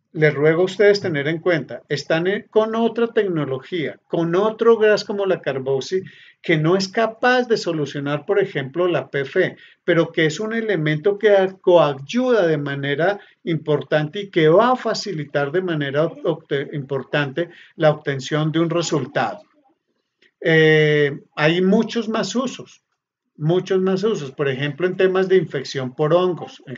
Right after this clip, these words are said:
que es el caso de la micosis. Allí se, se han desarrollado aplicabilidades muy interesantes con correcciones absolutas.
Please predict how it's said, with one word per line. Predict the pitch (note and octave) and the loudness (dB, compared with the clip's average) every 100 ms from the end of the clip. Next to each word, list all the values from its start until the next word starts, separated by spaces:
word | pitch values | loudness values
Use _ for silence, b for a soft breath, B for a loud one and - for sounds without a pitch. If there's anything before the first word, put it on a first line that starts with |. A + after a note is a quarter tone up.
| - | -6
que | |
es | C#3 D3+ | -4 -4
el | D#3 | -2
caso | E3+ E3 F3 | 0 0 0
de | E3+ | -2
la | D3+ | -4
micosis. | C#3 B2+ D#3 E3 - - _ b b b | -6 -6 -2 -4 -4 -20 _ b b b
Allí | C#3 B2+ D3 D3+ | -4 -2 0 0
se, | D#3+ F#3 F#3 F#3+ | 0 0 0 -4
se | - D3+ C3+ | -4 -4 -2
han | C3+ | -4
desarrollado | D3+ D3+ E3 D#3 C3+ B2+ C3+ | -4 -2 -2 -2 -2 -2 -2
aplicabilidades | C3+ E3+ D#3+ C#3+ C3 B2 B2 C#3 | -4 -6 -2 0 0 -2 -2 -2
muy | C#3+ D#3+ E3 E3+ | -2 0 0 -2
interesantes | E3+ D3 C3 - D3 D#3+ A3+ A3 - B B | -4 -4 -4 -6 -4 -4 -6 -10 -14 B B
con | - D3+ | -4 -2
correcciones | - C#3 B2+ - C#3 C3+ C#3 | -2 -2 -4 -6 -6 -6 -4
absolutas. | D#3+ D3+ - C3 C3+ C3 - - | -4 -4 -6 -4 -4 -4 -12 -20